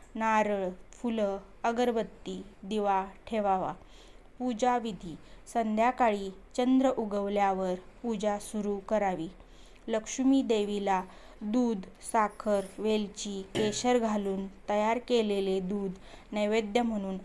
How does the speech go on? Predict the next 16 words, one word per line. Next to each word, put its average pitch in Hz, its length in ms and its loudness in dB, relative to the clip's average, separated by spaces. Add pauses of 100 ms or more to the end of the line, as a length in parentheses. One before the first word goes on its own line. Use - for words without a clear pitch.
(120)
अर्पण 196 400 -4
करावे. 190 440 0 (560)
लक्ष्मी 247 520 2
स्तोत्र, 202 600 -2 (300)
श्रीसूक्त 254 640 -2 (300)
किंवा 214 420 0 (160)
लक्ष्मी 247 600 0
अष्टक 196 400 -4 (260)
म्हणावे. 202 400 -4 (500)
देवीला 220 680 2 (420)
"को 240 240 6 (680)
जागर्ती" 214 760 0 (260)
असा 214 340 0
मंत्र 208 460 -2
म्हणत 208 360 -2 (500)
जागरणाचे 208 920 0